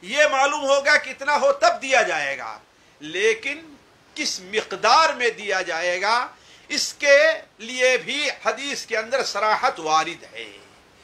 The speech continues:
ये तीन ल-, ल-, किस्में उलमा ने की हैं हदीस में, हालांकि दो ही किस्म वारिद है, लेकिन उलमा ने तीन किस्में की है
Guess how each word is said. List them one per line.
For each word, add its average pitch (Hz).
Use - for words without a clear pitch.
ये 311
तीन 302
ल-, 165
ल-, 214
किस्में 294
उलमा 254
ने 247
की 233
हैं 269
हदीस 233
में, 220
हालांकि 240
दो 202
ही 262
किस्म 240
वारिद 190
है, 277
लेकिन 254
उलमा 240
ने 277
तीन 302
किस्में 220
की 185
है 240